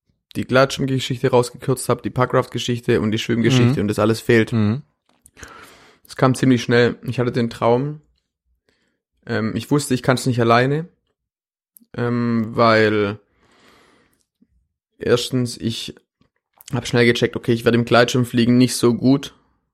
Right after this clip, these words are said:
Speaker 1: dass ich da so weit Fuß fass, um, ja, ich werd nicht so gut fliegen können, dass ich, dass mir das wirklich als Fortbewegungsmittel dient. Ich lauf irgendwo hoch, flieg dann eine lange Strecke,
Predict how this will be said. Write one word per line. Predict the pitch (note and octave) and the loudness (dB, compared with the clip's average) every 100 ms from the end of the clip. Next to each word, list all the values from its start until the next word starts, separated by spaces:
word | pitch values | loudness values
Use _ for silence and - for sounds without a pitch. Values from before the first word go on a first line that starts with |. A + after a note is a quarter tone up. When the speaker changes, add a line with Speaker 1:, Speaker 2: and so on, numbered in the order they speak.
| _ - | _ -8
Speaker 1:
dass | B2+ - | -8 -6
ich | - - | -10 0
da | A#2 A2 A2 - _ _ - - - - - _ _ _ _ - - | 2 2 0 -6 _ _ -20 -20 -20 -20 -20 _ _ _ _ -20 -12
so | - B2+ | 0 2
weit | B2 | 2
Fuß | - C3+ C3+ | 4 2 2
fass, | - B2+ B2 - | 0 0 0 -4
um, | B2 A2+ A2 A2 _ _ _ _ _ _ - | -2 -2 -2 -10 _ _ _ _ _ _ -8
ja, | G#2+ G#2 - | -2 -2 -2
ich | G#2 A#2+ | -2 0
werd | A#2+ | 2
nicht | B2+ - | 0 0
so | A#2 | -2
gut | A#2+ | -2
fliegen | - A#2 A#2 | 0 0 2
können, | A#2+ A#2 A2 | 2 2 2
dass | G#2+ | 0
ich, | A2+ - - - - _ _ _ _ - - | -2 -4 -16 -20 -20 _ _ _ _ -20 -10
dass | - | -2
mir | A#2+ | 2
das | A#2 A#2 | 2 0
wirklich | A#2+ A#2+ | 0 0
als | G2+ - | 0 0
Fortbewegungsmittel | A#2+ A#2 B2 A#2 A#2 A#2 - - - _ _ _ _ - A#2 B2 | -2 -2 0 2 2 0 -6 -12 -18 _ _ _ _ -4 -2 -2
dient. | A2+ A#2 A2+ | 2 4 4
Ich | F#2 | 2
lauf | G#2+ G#2 | 2 2
irgendwo | G#2+ G#2 A2+ | 0 -4 0
hoch, | B2 - | 0 -2
flieg | - - B2 - | -16 -2 -2 2
dann | A2 | 2
eine | A2 | 4
lange | A2 A2 | 4 2
Strecke, | - A2+ G#2+ A2 | 0 0 2 0